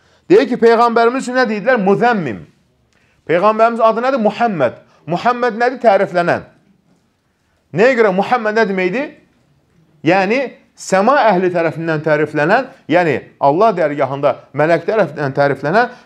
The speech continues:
həmçinin yer üzərində təriflənən. Amma nə deyildi Məkkə müşrikləri? Muzəmmim. Muzəmmim nə deməkdir?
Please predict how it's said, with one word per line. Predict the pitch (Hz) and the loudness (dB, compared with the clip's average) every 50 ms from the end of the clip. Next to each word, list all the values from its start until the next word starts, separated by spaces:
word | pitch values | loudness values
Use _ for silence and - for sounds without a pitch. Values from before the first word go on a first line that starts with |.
| _ | _
həmçinin | - 208 269 285 254 - - 233 220 190 170 202 | 0 0 2 2 0 -4 -8 -8 -6 -4 -2 0
yer | 254 262 240 | 2 2 2
üzərində | 185 160 185 175 175 170 170 208 240 262 - - - _ _ - | 2 2 2 2 2 2 2 2 2 2 0 -2 -16 _ _ -2
təriflənən. | 147 147 147 131 110 131 113 110 110 104 101 101 - - - | -2 0 0 -2 -4 -4 -6 -4 -4 -6 -6 -8 -16 -12 -4
Amma | - 196 240 277 | -2 0 0 0
nə | 277 311 330 330 | 2 2 2 2
deyildi | 294 254 202 214 208 208 | 2 -2 -2 -2 -2 -2
Məkkə | 185 190 - 208 196 190 | -2 -2 -4 -6 -6 -6
müşrikləri? | 160 - - - 190 208 247 285 269 - - _ _ - | -8 -8 -4 0 0 0 0 0 -4 -4 -12 _ _ -4
Muzəmmim. | 160 170 160 160 220 220 196 165 123 98 85 87 113 | -2 -2 0 2 2 2 2 0 -6 -8 -10 -12 -8
Muzəmmim | 131 170 185 240 269 254 262 | -6 -2 0 2 2 2 0
nə | 254 | -2
deməkdir? | 190 180 180 175 185 190 269 262 | -2 0 -2 -2 0 0 -2 -2